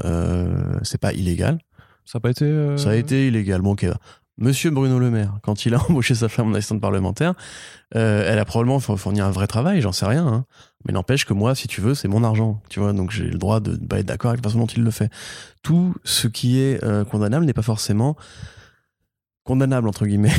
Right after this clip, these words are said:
Speaker 1: <laughs> devant la loi, on va dire. Tout ce que vous pouvez condamner en tant qu'individu n'est pas forcément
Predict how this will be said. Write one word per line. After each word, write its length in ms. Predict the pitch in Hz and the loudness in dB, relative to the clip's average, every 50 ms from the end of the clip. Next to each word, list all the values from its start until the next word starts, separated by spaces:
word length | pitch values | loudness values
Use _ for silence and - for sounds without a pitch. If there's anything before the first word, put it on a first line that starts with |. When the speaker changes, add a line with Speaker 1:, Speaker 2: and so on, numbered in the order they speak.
| - - | 0 0
Speaker 1:
<laughs> 200 | - 180 143 - | 0 0 2 2
devant 140 | 196 170 151 | 2 0 2
la 140 | 151 156 151 | 2 2 2
loi, 240 | 151 143 135 120 104 110 | 2 2 0 0 -2 -2
on 100 | 110 113 | -2 0
va 80 | 117 | 0
dire. 140 | 110 110 110 | 2 0 0
Tout 100 | - 156 | 0 -2
ce 60 | 147 | -2
que 100 | - 151 | 0 0
vous 60 | 143 | 0
pouvez 260 | 123 - 160 151 160 147 | 0 0 0 0 0 0
condamner 320 | - 143 131 131 131 135 | 0 0 0 2 0 0
en 60 | 120 | -2
tant 100 | - 127 | -2 -2
qu'individu 440 | 113 117 110 117 107 110 104 123 156 | -2 0 0 0 0 0 0 0 0
n'est 100 | 165 135 | 0 0
pas 100 | - 113 | 0 -2
forcément 420 | 113 110 107 - - 113 127 143 | -4 -4 -4 -2 0 0 2 0